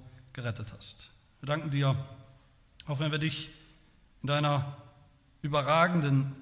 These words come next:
Herrlichkeit und Ewigkeit und Andersartigkeit niemals begreifen können. So wie du gekommen bist, im Sohn und in der Sendung des Geistes, das zeigt uns, was für ein wunderbarer, gepriesener Gott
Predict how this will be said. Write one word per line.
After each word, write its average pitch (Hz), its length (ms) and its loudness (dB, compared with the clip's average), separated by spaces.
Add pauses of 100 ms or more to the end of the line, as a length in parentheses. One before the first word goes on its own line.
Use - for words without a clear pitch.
(100)
Herrlichkeit 147 840 0 (300)
und 147 200 -6
Ewigkeit 170 560 0
und 131 100 -4
Andersartigkeit 135 880 0
niemals 156 840 -2 (180)
begreifen 170 640 -2
können. 85 220 -8 (2500)
So 175 160 -2
wie 175 40 -2
du 175 80 0
gekommen 156 480 2 (1080)
bist, - 440 -4 (1000)
im 143 140 0
Sohn 139 520 2
und 131 180 -4
in 135 160 0
der 135 280 -2
Sendung 147 400 -2
des 117 260 -6
Geistes, 143 420 -4
das 160 180 -8
zeigt 175 300 -6
uns, 120 260 -6
was 127 160 -6
für 135 200 -6
ein 135 240 -2
wunderbarer, 131 640 -4
gepriesener 135 440 -6
Gott - 380 -10